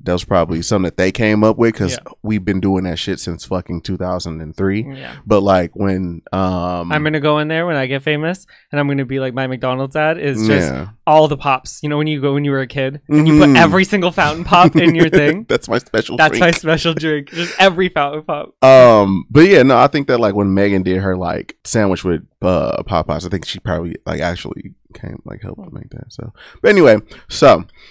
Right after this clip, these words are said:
Speaker 1: this is two parts of it, right? There's a bottom half of it that's in the cup. That's just a heap of ice.
Speaker 2: Mm-hmm.
Speaker 1: Heaping cup of ice.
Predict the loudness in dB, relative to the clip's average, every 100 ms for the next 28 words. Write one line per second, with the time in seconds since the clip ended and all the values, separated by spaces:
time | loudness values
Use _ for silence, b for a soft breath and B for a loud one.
0 | b -2 -2 -2 -4 -2 2 4 4 2
1 | -4 -2 -2 -2 -2 -4 2 4 4 4
2 | 2 4 2 2 0 -2 -4 -6 -6 -2
3 | 0 0 _ _ _ -8 -8 -8 -8 -6
4 | -6 -8 -4 -4 -4 -2 0 0 -4 _
5 | _ -4 -4 -8 -12 -12 -14 -18 -20 -20
6 | -20 _ _ -10 -6 -6 -6 -8 -8 -12
7 | -12 -12